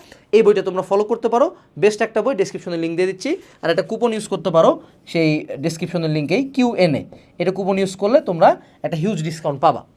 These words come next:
আচ্ছা, আর আরেকটা কথা হলো, সাস্টের কোশ্চেন ব্যাংক করতে গেলে একটা বড় প্রবলেম আমরা ফেস করবো, যেখানে হলো আমরা near about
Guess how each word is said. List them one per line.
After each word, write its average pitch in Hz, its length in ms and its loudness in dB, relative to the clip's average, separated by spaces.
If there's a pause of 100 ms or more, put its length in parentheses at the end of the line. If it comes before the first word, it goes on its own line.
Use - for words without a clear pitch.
(100)
আচ্ছা, - 160 -8 (580)
আর 330 80 6 (180)
আরেকটা 269 320 2
কথা 233 180 0
হলো, 208 100 -2 (100)
সাস্টের 202 380 -4
কোশ্চেন 262 300 -8
ব্যাংক 269 200 -2
করতে - 240 -4
গেলে 156 140 0 (420)
একটা 190 140 -4 (360)
বড় 214 140 6 (100)
প্রবলেম 220 300 -2
আমরা 208 200 -8
ফেস 214 140 -2 (100)
করবো, 196 260 -4
যেখানে 196 300 -6
হলো 208 140 2 (360)
আমরা 208 140 -2 (100)
near 277 260 0
about 247 260 2